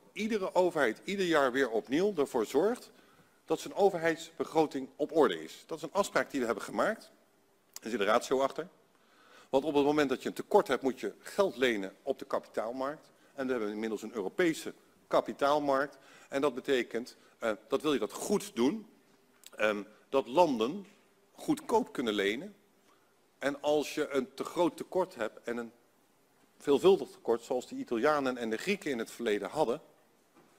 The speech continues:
dan zeggen de kapitaalmarktverstrekkers: "We willen Gr-, Griekenland en Ita-, Italië wel geld lenen, maar tegen een hogere risicoopslag."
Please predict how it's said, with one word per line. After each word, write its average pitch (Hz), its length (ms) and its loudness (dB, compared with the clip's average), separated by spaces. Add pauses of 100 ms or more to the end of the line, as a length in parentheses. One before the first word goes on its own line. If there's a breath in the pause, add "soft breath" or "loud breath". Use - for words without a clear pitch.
(180 soft breath)
dan 131 140 0
zeggen 151 240 0
de 123 60 -2
kapitaalmarktverstrekkers: 123 1400 -2
"We 117 100 -2
willen 135 200 -2
Gr-, 143 80 -12 (280)
Griekenland 139 400 -4
en 135 80 -2
Ita-, 120 220 -4
Italië 117 480 0
wel 101 120 0
geld 92 300 -4
lenen, 156 520 0 (400 loud breath)
maar 120 120 0
tegen 143 240 2
een 143 80 4
hogere 185 400 8
risicoopslag." 131 1000 -2